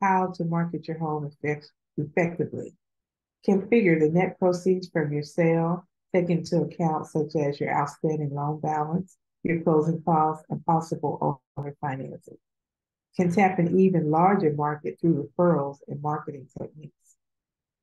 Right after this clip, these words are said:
Frees you from the problems associated with showing your home. The real estate professional handles phone inquiries, showings, and negotiations of the contract. Maintains objectively in presenting offers and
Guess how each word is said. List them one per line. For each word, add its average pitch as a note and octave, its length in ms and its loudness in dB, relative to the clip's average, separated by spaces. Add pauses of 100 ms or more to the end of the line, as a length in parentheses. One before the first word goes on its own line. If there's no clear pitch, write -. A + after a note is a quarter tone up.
(100)
Frees A3+ 600 6 (180)
you F3 380 6
from D#3 200 0
the D3+ 80 -2 (100)
problems F3 400 4
associated E3 640 0
with - 140 -2
showing D#3+ 360 0
your D3 100 -4
home. D3+ 320 -8 (340)
The F#3+ 60 0
real A#3 160 6
estate F#3 340 2
professional E3 640 -2
handles C#3+ 440 -2
phone F3+ 280 2
inquiries, E3 680 -2 (280)
showings, E3+ 600 2
and C#3+ 140 -8
negotiations D3 840 -2
of C#3 120 -10
the - 80 -16 (100)
contract. A#2+ 540 -8 (540)
Maintains E3+ 600 4
objectively F3+ 960 0 (440)
in D3 200 -4
presenting D3+ 460 0
offers E3+ 420 2
and C#3+ 160 -6